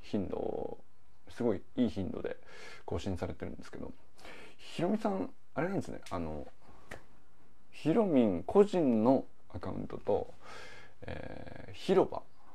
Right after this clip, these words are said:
の、角館の秘密基地の方のね、アカウントと、二つあるのをちょっと今まで分かって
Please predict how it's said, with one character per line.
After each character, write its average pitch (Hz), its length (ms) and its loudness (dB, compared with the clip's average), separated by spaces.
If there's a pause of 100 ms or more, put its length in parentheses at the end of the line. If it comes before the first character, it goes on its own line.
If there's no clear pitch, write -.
(360)
の、 - 100 -4 (100)
角 117 200 2
館 123 400 4
の 113 120 2
秘 107 80 -2
密 117 240 2
基 - 80 -8
地 120 120 -2
の 92 80 0
方 85 240 -6
の - 100 -8
ね、 - 80 -8
ア 98 40 -8
カ - 120 -8
ウ - 60 -6
ン - 40 -6
ト - 80 -6
と、 - 240 -4 (720)
二 - 220 -2
つ 156 140 -2
あ 156 40 4
る 131 100 4
の 90 100 0
を - 100 -6
ち - 60 -8
ょ - 20 -8
っ - 20 -8
と - 200 -4 (100)
今 107 160 2
ま 117 100 2
で - 60 0
分 - 140 0
か - 100 -4
っ - 40 -4
て 82 120 -4